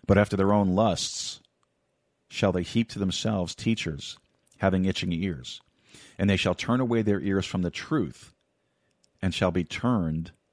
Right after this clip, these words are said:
unto fables." Okay, so what do they do? Well, they heap to themselves teachers having itching ears. The idea is that people in the last days, more than ever, will gravitate toward teachers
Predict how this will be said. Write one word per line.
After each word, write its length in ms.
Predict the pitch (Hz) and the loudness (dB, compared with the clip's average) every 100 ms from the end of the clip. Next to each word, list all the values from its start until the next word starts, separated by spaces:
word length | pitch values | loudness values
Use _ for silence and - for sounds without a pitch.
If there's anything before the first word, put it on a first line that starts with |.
| _ _ - | _ _ -6
unto 220 | 92 87 | -4 -2
fables." 580 | - 95 82 73 - - _ _ _ _ _ _ _ _ _ - | 0 0 0 -4 -12 -20 _ _ _ _ _ _ _ _ _ -6
Okay, 280 | - 123 113 | 0 2 2
so 220 | - 92 | 4 2
what 240 | 87 98 | 4 4
do 60 | 101 | 4
they 100 | 95 | 2
do? 260 | 123 90 80 _ _ _ - - | 0 -2 -8 _ _ _ -8 2
Well, 120 | 104 | 4
they 120 | 95 | 4
heap 240 | - 123 - | 2 0 0
to 60 | |
themselves 420 | 110 104 - 98 - | -2 0 0 -2 -4
teachers 480 | - 123 - 98 | -4 -2 0 -2
having 280 | 101 92 95 | 0 0 2
itching 280 | 95 - 92 | 0 0 -4
ears. 480 | 107 135 76 69 - _ - - - - | -2 -2 -4 -8 -14 _ -20 -20 -6 2
The 120 | 107 | 4
idea 400 | 104 90 127 151 | 4 2 2 4
is 420 | 98 90 101 - _ - | 4 4 0 -6 _ -4
that 340 | 98 95 - | 0 0 0
people 320 | - 123 131 | 2 2 2
in 60 | 120 | 0
the 80 | 101 | 2
last 360 | 101 110 101 87 | 2 2 0 0
days, 560 | 117 123 87 82 - - | -2 0 -2 -4 -8 -8
more 220 | 92 110 165 | 2 4 4
than 120 | 110 | 0
ever, 500 | - 127 92 73 - _ _ _ _ - | 0 0 0 -8 -12 _ _ _ _ -2
will 140 | 98 | 0
gravitate 800 | 85 87 101 120 - 120 120 98 | 0 2 2 2 0 0 0 -2
toward 380 | - 98 92 - | -2 0 0 -4
teachers 720 | - 135 - 82 71 85 | -4 -2 -2 -6 -6 -12